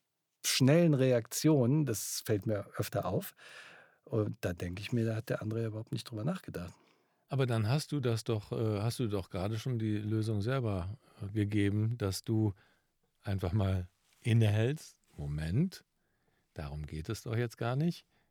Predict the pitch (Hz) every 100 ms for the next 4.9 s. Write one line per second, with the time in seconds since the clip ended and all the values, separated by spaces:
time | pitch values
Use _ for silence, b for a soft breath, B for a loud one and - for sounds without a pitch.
0 | _ - 76 92 104 113 107 - 110 104
1 | _ _ - 107 87 101 95 95 104 -
2 | 95 95 117 110 85 87 82 85 92 -
3 | 92 82 73 104 90 90 - 92 87 87
4 | 90 98 87 85 - - 110 139